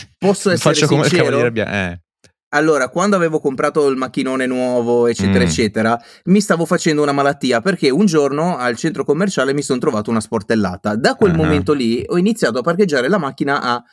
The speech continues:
Speaker 1: sette, ottocento metri di distanza, nei parcheggi più scomodi dove non ce l'avrebbe mai messa nessuno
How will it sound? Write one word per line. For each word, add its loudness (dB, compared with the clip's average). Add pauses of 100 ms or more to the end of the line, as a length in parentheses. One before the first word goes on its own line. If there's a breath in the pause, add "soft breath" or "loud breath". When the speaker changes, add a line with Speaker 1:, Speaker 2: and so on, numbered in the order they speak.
(120 soft breath)
Speaker 1:
sette, 0
ottocento 0
metri -2
di -10
distanza, 0
nei 0
parcheggi -2
più -2
scomodi -2
dove 2
non -2
ce -4
l'avrebbe -2
mai 0
messa -2
nessuno 0